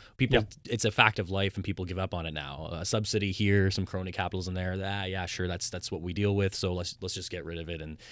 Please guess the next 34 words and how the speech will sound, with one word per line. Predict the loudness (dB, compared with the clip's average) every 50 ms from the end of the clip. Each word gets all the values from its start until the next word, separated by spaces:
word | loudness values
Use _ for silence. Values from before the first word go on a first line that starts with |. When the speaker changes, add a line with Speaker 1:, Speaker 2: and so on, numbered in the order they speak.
| -20 -20 -14 -10
Speaker 1:
it, | -10 -8 -6
it's | -6 -8 -4 -4
become | -4 -4 -2 -2 -2 0
sort | 0 -2 -2 -2 -4
of | -4 -4 -4
a, | -4 -4 -4 -6 -8 _ -8
almost | -8 -6 -6 -6 -6
like | -8 -8
a | -8
table | -6 -4 -4 -2 -2 -2
stakes | -2 -2 0 -2 -2 -2 -4 -6
libertarian | -6 -6 -6 -8 -8 -8 -8 -6 2 2
Speaker 2:
Yeah. | 2 2
Speaker 1:
position | 2 0 -8 -10 -10 -12
at | -2 4
Speaker 2:
Yeah. | 4 4
Speaker 1:
this | 4 4
point. | -6 -6 0
Speaker 2:
Yeah. | 0 0 0 0 -4 -2
So | 4 4 6
for | 8 8
that | 6 6 4
kind | -2 0 4 6 6 8 8
of | 6 6
small | 4 0 0 0 2 2 2 4 6 6 6 6
bore | 4 4 6 6 8 8 8 6
rent-seeking, | 4 2 -2 0 -2 0 0 0 -2 -4 -10 -10 -12 -12 -12 -12 -14 -14 -14 -16 -16 -16 -18 -18 -10 -6
a | -4
subsidy | 2 2 2 0 2 -2 0
here, | 2 4 4 4 2
a | 0 0
subsidy | -2 -2 -4 -4 -4 -2 -2 -2
there, | -2 -2 -4 -6 -10 -12 -14 -18 -20 -20 -18 -18 -18 -18 -18 -12 -4
uh, | -2 -2 -2 -2